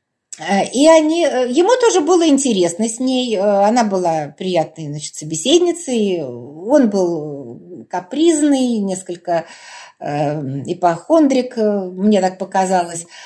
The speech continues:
Вот, он писал готические романы, жил, э, в Англии, но приезжал в Париж. И вот они, пи-, четырнадцать лет продолжалась их переписка.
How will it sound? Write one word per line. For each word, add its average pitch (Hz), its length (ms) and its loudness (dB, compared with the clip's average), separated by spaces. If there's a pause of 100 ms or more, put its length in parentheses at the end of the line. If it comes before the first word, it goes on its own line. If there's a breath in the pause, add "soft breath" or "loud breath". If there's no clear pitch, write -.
(200 loud breath)
Вот, 233 420 4
он 254 520 2
писал 214 340 2
готические 175 640 -6
романы, 269 480 2
жил, 190 360 0
э, 147 440 -6
в 208 40 2
Англии, 220 640 0 (260)
но 269 220 -2
приезжал 202 500 -4
в 208 100 -14
Париж. 160 400 -4 (560 loud breath)
И 269 100 -4
вот 359 220 4
они, 311 220 4
пи-, 277 140 -6
четырнадцать 302 680 0
лет 254 240 0
продолжалась 214 640 2
их 190 160 -8
переписка. 190 680 -12